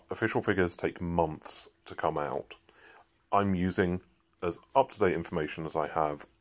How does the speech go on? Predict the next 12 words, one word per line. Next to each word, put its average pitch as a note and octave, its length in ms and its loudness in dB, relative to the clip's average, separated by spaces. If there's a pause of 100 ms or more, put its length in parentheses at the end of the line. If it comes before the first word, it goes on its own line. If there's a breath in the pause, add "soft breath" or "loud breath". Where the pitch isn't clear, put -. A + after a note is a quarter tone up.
(100)
on D#2 220 -6
the D#2 80 -6
day, A2 420 8 (640 loud breath)
and G2 640 6 (1120)
I'm, G2 440 4 (320)
it's - 200 -6
my A2+ 300 8
own G2+ 420 6
response F2 720 0 (120)
to D#2+ 360 -2 (440 soft breath)
climate E2 380 6
change D#2 400 -4